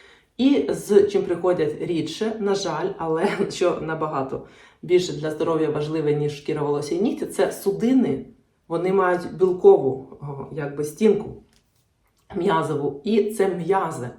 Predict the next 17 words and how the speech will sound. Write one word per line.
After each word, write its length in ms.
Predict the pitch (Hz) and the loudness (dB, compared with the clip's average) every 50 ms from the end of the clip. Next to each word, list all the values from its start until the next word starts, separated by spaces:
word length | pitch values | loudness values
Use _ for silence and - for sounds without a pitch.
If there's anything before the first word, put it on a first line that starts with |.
| _ _ _ _ _ _ _ _ - | _ _ _ _ _ _ _ _ -10
наші, 420 | 151 165 160 143 135 - - - - - - - - | -4 -2 0 0 -2 -2 -6 -8 -10 -12 -14 -16 -12
які 240 | - 160 170 202 196 | -10 -4 0 2 2
тримають 460 | 196 - 190 190 196 190 170 - - | 2 0 -2 0 2 2 2 0 -2
наше 220 | 160 147 - - 156 | -4 -6 -8 -8 -10
тіло, 360 | - - 185 202 208 208 196 | -6 -2 2 4 6 6 4
які 340 | - - 170 156 - 190 175 | 2 0 -4 -2 0 0 0
тримають 420 | - 170 160 165 160 156 156 - | 0 -2 -4 -2 -2 -4 -4 -4
наші 240 | 147 147 147 - 151 | -6 -6 -6 -6 -6
мітохондрії, 640 | 147 147 - 135 - - 196 220 214 202 190 160 | -4 -4 -4 -4 -2 0 2 2 2 2 2 0
які 140 | - - 165 | 0 -2 -4
тримають 420 | - - 160 151 160 190 185 - | -4 -6 -6 -6 -4 -6 -6 -6
наш 180 | 165 156 - - | -8 -8 -8 -8
обмін 220 | 160 - 165 165 | -8 -8 -6 -8
речовин, 360 | 165 156 - - 202 190 175 - | -8 -8 -6 -4 -4 -4 -4 -4
тому 140 | - 139 139 | -8 -10 -10
що 180 | - - - - | -10 -10 -8 -8
падіння 400 | 170 165 170 185 190 180 165 | -6 -6 -4 -4 -4 -4 -4